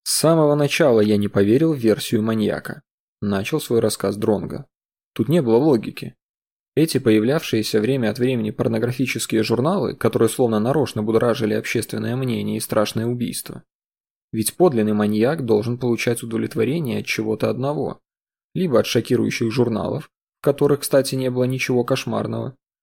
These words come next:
либо от страданий своих жертв, которые он им причинял во время нападения на них. Кстати, мои выводы подтвердил и Михаил Фёдорович Сваневский, психиатр с мировым именем.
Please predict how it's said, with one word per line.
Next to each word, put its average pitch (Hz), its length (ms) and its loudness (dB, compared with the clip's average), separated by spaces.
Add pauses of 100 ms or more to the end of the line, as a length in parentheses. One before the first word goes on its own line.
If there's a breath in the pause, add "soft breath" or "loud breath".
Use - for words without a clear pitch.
либо 117 240 2
от 131 80 0
страданий 113 460 -2
своих 127 300 -2
жертв, 123 380 -4 (380)
которые 147 460 2
он 113 220 -2
им 104 100 -4
причинял 110 440 -2
во 107 120 -2
время 110 280 -4
нападения 107 580 -4
на 117 140 -4
них. - 280 -10 (440)
Кстати, - 400 0
мои 123 200 2
выводы 147 380 4
подтвердил 107 720 -2 (200)
и 127 80 2
Михаил 110 440 2
Фёдорович 117 540 2
Сваневский, 127 720 -4 (180)
психиатр 110 540 -2
с - 80 -6
мировым 107 380 0
именем. 98 500 -8